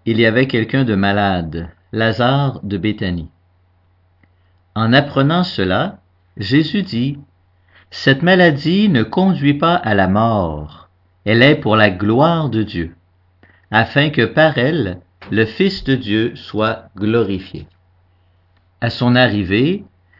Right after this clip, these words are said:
Jésus trouva Lazare au tombeau depuis quatre jours déjà. Marthe dit à Jésus, « Seigneur,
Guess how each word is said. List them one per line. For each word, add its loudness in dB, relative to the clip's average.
Jésus 2
trouva 2
Lazare 2
au 0
tombeau 0
depuis 0
quatre 0
jours 0
déjà. -4
Marthe 0
dit -2
à 0
Jésus, « -2
Seigneur, 0